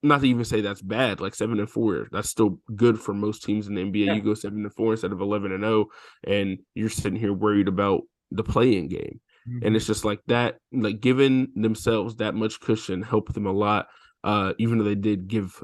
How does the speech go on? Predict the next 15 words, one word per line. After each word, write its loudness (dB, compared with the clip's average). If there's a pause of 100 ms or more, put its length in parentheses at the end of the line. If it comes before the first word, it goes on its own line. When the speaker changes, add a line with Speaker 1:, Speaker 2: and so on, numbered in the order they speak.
Speaker 1:
a -4
lot 4
of -4
it -8
back -8
up, -2
they -4
still 2
have 0
a -6
good 4
cushion 0
on 0
the -4
Kings, 0